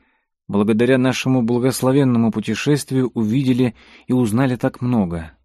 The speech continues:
Слыша же о цели нашего путешествия, нас обычно жалели за то, что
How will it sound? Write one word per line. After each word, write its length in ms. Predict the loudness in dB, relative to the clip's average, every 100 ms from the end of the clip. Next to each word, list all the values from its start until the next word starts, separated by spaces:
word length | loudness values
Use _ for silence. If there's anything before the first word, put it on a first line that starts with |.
| _ _ _ _ _ _ _
Слыша 420 | -10 0 0 0
же 140 | -2 -2
о 180 | -2 -4
цели 400 | 0 2 2 4
нашего 380 | 2 0 -4
путешествия, 840 | -6 -6 -8 -4 -2 -2 -4 -4 -2
нас 280 | -2 -2 -4
обычно 420 | -2 -4 -2 -4
жалели 400 | -2 0 2 2
за 160 | 0
то, 160 | -4 -6
что 340 | -6 -2 -2